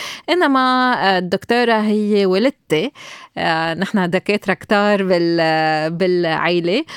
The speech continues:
فرح نتعرف عليها ورح نحكي عن الهرمونات.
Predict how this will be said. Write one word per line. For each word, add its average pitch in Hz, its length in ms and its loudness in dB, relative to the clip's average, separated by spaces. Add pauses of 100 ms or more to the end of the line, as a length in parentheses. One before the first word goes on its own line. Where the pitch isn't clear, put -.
(260)
فرح 226 960 2
نتعرف 247 500 0
عليها 233 380 0
ورح 277 260 -2
نحكي 320 300 -4
عن 262 260 0
الهرمونات. 196 800 -2